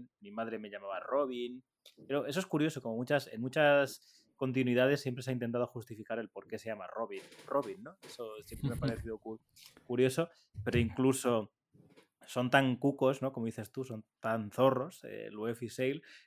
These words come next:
Speaker 1: que esa doble splash page en el que Batman y Robin están peleando, uno con Joker, otro con, con dos caras, es un homenaje directísimo a Batman sesenta y seis y yo creo que funciona muy bien, ¿no? Con,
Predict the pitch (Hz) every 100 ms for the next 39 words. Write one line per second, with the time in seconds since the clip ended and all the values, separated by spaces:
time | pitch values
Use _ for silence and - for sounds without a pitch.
0 | - 113 135 135 135 131 127 123 - 127
1 | 113 - 135 143 - 107 107 101 101 107
2 | 98 110 120 123 117 120 117 113 110 117
3 | 104 127 113 113 117 127 170 _ 104 104
4 | 101 110 110 110 107 110 113 110 104 110
5 | 113 107 107 _ 120 110 104 - 120 131
6 | 165 _ _ - - _ - - 101 107
7 | 95 92 92 107 101 95 - 110 - 110
8 | 113 110 107 107 110 113 104 110 104 98
9 | - 117 143 151 - - 104 98 95 98
10 | 98 98 98 101 98 - 107 120 113 113
11 | 110 113 104 104 92 _ 98 92